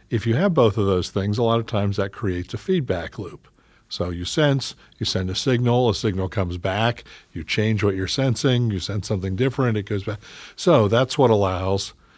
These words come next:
for example, uh, self-driving cars or automatic drones, for that matter, in the, in that you have that feedback loop. And one of the things that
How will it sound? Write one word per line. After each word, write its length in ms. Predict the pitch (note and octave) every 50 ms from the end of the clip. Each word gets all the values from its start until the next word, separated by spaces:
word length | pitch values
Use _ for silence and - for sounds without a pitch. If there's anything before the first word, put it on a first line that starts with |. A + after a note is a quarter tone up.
| _ _ _ _
for 240 | - - - G#2+ G2+
example, 800 | G2 F#2 F2 F2+ F2+ F2+ F2+ E2+ - - F#2+ F#2+ G2+ A2 A2+ - -
uh, 240 | A2 G#2 G#2 G#2 G2
self-driving 640 | - - G#2+ G2 F#2 - - G2+ F2 F#2 G2+ A2 G#2
cars 520 | - C#3+ D3+ D#3+ - - - - - - _ _ _ _ _ _ _ _ _ _ _ _ _ _ _ _ -
or 320 | G2+ G2+ G#2 G#2+ A2+ A2
automatic 480 | G2 G#2 G#2 G#2 G#2 G#2 G#2+ A2+ A2+ G#2
drones, 560 | - A#2+ A#2 C3+ E3 B2+ F2+ D#2 D2+ - -
for 200 | - - A2 G#2
that 220 | G2 E2+ F2 G2
matter, 400 | G2 F2+ F2+ - - - - - _ _ _ _ _ - _ _ -
in 260 | - C3 C3 C#3 C3+
the, 280 | B2+ A#2+ A#2 B2+ - C3+
in 140 | A#2+ A#2 A2
that 100 | B2 C3+
you 120 | B2 G#2+
have 180 | G2+ A2+ A2+ G2+
that 220 | G#2 G2+ F#2+ F2+
feedback 600 | - - E3 D#3 C3 - G#2 F#2+ F2+ F#2 - -
loop. 300 | G#2+ F#2 F#2 G#2 G#2 -
And 240 | - A2+ A2+ G#2+ A2
one 120 | B2 C#3
of 60 | C#3+
the 80 | C3+ A#2+
things 360 | - B2+ A#2 A2+ A2+ F#2+ -
that 240 | A2+ G2 G2+ G2